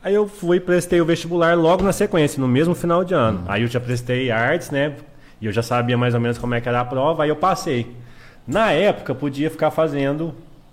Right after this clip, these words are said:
Speaker 1: é, duas faculdades. Ainda podia, hoje acho que não pode mais.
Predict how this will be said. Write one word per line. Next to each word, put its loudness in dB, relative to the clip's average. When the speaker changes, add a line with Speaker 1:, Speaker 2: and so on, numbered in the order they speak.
Speaker 1:
é, -2
duas -2
faculdades. -2
Ainda -8
podia, -4
hoje -4
acho -2
que -10
não -6
pode -6
mais. -10